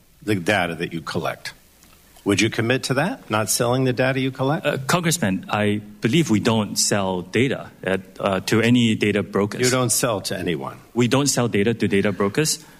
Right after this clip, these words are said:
Speaker 1: I didn't ask you data brokers. You sell it to anyone. In other words, I, uh, under our bill, you could only use the data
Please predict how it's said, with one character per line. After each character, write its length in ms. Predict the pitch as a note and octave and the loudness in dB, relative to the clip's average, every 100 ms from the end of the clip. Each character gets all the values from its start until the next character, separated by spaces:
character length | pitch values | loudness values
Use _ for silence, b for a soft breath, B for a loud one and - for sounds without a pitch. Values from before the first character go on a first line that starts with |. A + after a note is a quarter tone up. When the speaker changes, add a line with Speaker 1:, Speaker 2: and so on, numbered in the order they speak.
| B | B
Speaker 1:
I 160 | A2 B2 | -2 0
didn't 180 | D#3+ | 0
ask 180 | C#3 - | 0 0
you 60 | A2+ | -2
data 320 | F#2+ B2 G#2 | 0 2 2
brokers. 440 | F2 A#2+ A#2+ E2+ | 0 -2 -2 -4
You 100 | G2 | -2
sell 260 | G2+ C#3 C#3 | 0 0 0
it 60 | B2+ | -2
to 80 | E3 | -2
anyone. 460 | G3+ C2+ - - - _ _ _ - | -2 -4 -10 -16 -20 _ _ _ -4
In 80 | G2+ | 0
other 160 | A#2+ | 2
words, 240 | A2+ A2+ - | 2 2 0
I, 160 | A2 C3 | 0 0
uh, 180 | A#2 B2+ | 0 0
under 280 | C3 C#3 B2 | 2 2 2
our 120 | F3 | 0
bill, 360 | C3 A2 A#2 A2 B B | -2 -2 -2 -6 B B
you 140 | B2+ B2 | -4 0
could 140 | B2 | 0
only 260 | C#3 C#3+ B2 | 2 2 0
use 420 | C#3 C3+ - - B B | 2 2 0 -4 B B
the 100 | A2 | 0
data 480 | A2 A#2 A#2 A2 | 2 2 2 -2